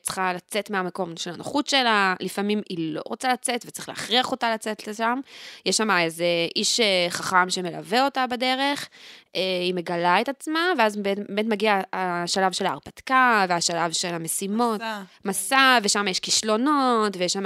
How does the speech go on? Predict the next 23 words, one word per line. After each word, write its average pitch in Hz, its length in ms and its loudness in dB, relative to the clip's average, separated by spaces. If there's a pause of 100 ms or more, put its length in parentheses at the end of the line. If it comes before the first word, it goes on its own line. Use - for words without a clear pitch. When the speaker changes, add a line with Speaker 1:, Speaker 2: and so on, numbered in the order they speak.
(100)
Speaker 1:
עיצוב 180 300 -10
אישיות, 254 720 -2
וחנ- 180 220 -8
Speaker 2:
שם 202 140 -8
הוא 190 380 -4
פוגש 180 340 -8
בעלי 170 240 -4
ברית. 214 540 -4 (100)
Speaker 1:
בדיוק, 233 400 2
ויש 196 140 0
חניכה, 226 600 0
ויש 185 380 2
את - 100 -14
כל 202 140 -4
הדבר 180 340 0
הזה, 415 300 0
ובסוף, 208 300 -2 (160)
בסוף 466 340 -2
הוא 254 120 -6
כאילו 240 220 -2
מגיע 202 300 0
למצב 190 400 -2
שבו 185 380 -2